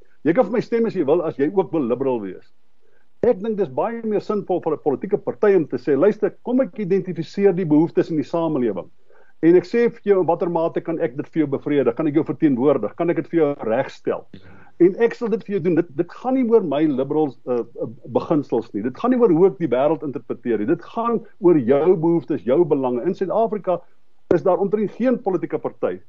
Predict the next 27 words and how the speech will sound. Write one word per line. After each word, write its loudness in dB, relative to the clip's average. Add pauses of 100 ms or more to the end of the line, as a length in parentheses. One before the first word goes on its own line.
(160)
Die 0
A 2
N 2
C -6
is 2
gekaap. -4 (120)
Die -4
ander 0
partye 0 (200)
het -4
identiteitsgedrewe -2
politiek. -4 (240)
Daar's 2
nie 0
enkele 0
party -2
wat -4
ek -4
nou 0
met, -8 (140)
met -2
eerlikheid 2
kan -8
sê, -6 (380)
"Hierdie 4
politieke 0
party -2